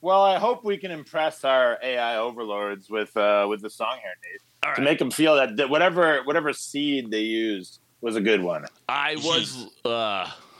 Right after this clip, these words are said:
Speaker 2: admittedly,
Speaker 3: <laughs>
Speaker 2: legitimately, slightly terrified to anger the A I, you know,
Speaker 1: <laughs>
Speaker 3: Yeah.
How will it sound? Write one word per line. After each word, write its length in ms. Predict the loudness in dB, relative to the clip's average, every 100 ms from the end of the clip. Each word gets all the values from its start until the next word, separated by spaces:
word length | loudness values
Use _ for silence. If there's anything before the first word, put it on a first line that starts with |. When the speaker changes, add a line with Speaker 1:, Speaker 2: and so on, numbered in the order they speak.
| -20 -12 -8
Speaker 2:
admittedly, 680 | -6 -4 -4 -6 -6 -6
Speaker 3:
<laughs> 20 | -4
Speaker 2:
legitimately, 640 | -6 -6 -8 -6 -8 -8
slightly 440 | -6 -8 -6 -8
terrified 840 | -6 -8 -6 -10 -8 -6 -6 -8 -12 -20 -20 -20 -20 _ _ -8
to 180 | -8 -10 _ -6
anger 500 | -4 -4 -6 -6 -6
the 160 | -6 -6
A 240 | -4 -4
I, 440 | -4 -6 -6 -8 -12 -20 _ _ _ _ _ -8
you 140 | -4
know, 200 | -4 0
Speaker 1:
<laughs> 20 |
Speaker 3:
Yeah. 400 | 2 2 2 2